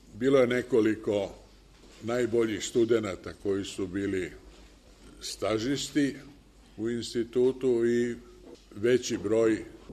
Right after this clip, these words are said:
članova katedre učestvovao u istraživanju. Bilo je zamišljeno već tada da se obezbedi jedna solidna dokumentarna osnova za autorska istraživanja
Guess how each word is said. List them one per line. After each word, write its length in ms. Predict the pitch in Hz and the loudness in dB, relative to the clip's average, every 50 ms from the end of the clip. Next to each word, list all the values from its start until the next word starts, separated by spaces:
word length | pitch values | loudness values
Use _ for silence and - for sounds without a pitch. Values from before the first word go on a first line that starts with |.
| - - - | -16 -14 -12
članova 520 | - - 123 113 117 113 110 110 104 95 87 | -6 -4 -4 -4 -2 -2 -2 -2 -2 -4 -4
katedre 680 | - - 101 92 - - 107 101 101 98 101 101 98 92 | -6 -8 -10 -8 -6 -4 -4 -2 -2 -2 -2 -2 -2 -2
učestvovao 680 | 92 92 87 - - 98 90 - - - 87 85 82 | -4 -6 -8 -8 -8 -8 -8 -10 -10 -8 -6 -4 -4
u 80 | 80 82 | -4 -6
istraživanju. 640 | 82 - - 87 82 76 78 80 78 73 78 76 76 - - - - - - - - - | -8 -10 -12 -12 -12 -10 -10 -10 -10 -10 -10 -12 -14 -18 -20 -20 -20 -20 -20 -20 -20 -10
Bilo 240 | 110 127 180 196 | -4 -2 0 2
je 100 | 185 165 | 2 2
zamišljeno 720 | 143 143 170 185 196 202 185 - - 165 151 135 131 131 | 2 0 0 0 0 0 -2 -2 -2 0 0 2 2 2
već 320 | 127 127 127 120 120 - - | 2 2 2 0 0 -4 -4
tada 480 | - 120 113 120 120 127 160 185 190 175 - - - - - - - - - 104 | -2 0 0 0 -2 -2 -2 -2 -4 -4 -8 -14 -20 -20 -20 -20 -20 -18 -4 0
da 180 | 120 127 127 107 | 2 2 2 2
se 360 | - - 131 120 117 113 - - - - - - - - - - - - - | 0 0 2 4 4 2 0 -2 -10 -18 -20 -20 -20 -20 -20 -20 -20 -16 -8
obezbedi 840 | - 107 113 110 107 131 147 165 160 160 175 190 190 180 160 143 139 | -2 0 0 2 2 2 2 2 2 0 2 4 4 4 4 4 4
jedna 600 | 131 131 135 135 139 135 139 139 135 131 120 113 | 4 4 6 4 4 4 2 0 0 0 -2 -4
solidna 720 | - - - 156 160 165 156 139 127 113 104 101 98 92 82 - - - - - - - - - - | -6 -6 -4 0 2 4 6 6 6 4 4 0 -4 -6 -8 -10 -12 -16 -18 -20 -20 -20 -20 -20 -14
dokumentarna 1120 | 95 98 135 156 143 - 135 127 113 113 113 104 95 - 117 113 107 104 104 104 101 104 | 2 4 4 4 4 4 0 0 0 0 -2 -2 -2 0 0 0 0 -2 -4 -6 -4 -4
osnova 640 | 117 143 156 - - - 180 143 113 101 92 80 - - - - - - - - - - - - - | -2 -2 -2 -4 -6 -4 -2 -2 -2 -2 -4 -4 -6 -10 -14 -16 -16 -16 -16 -16 -16 -18 -20 -16 -14
za 300 | - 95 90 104 113 101 - | -12 -8 -4 -4 -4 -4 -2
autorska 720 | - 127 139 143 139 135 - 127 117 104 - - - - 110 | 0 4 4 4 4 4 2 2 2 2 0 -2 -2 0 2
istraživanja 1040 | 107 104 98 - - - 101 104 98 95 101 104 107 110 113 113 104 95 - 87 | 2 2 0 0 -4 -4 -2 -2 -2 -2 0 2 2 4 4 2 0 -2 -6 -8